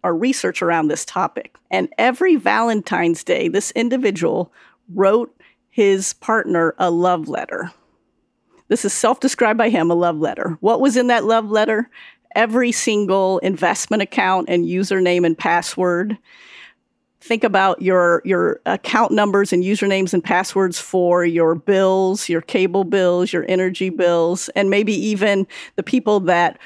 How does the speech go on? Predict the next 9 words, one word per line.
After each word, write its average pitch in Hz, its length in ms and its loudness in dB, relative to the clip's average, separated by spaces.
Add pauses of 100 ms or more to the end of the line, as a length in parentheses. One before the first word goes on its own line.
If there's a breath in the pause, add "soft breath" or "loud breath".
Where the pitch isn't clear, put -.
(160 loud breath)
work 208 360 0
on 170 560 0
your - 180 -4
house. 196 760 -2
Maybe 180 220 -2
it's 170 180 -6
the - 80 -8
pool 208 320 0
person, 185 840 0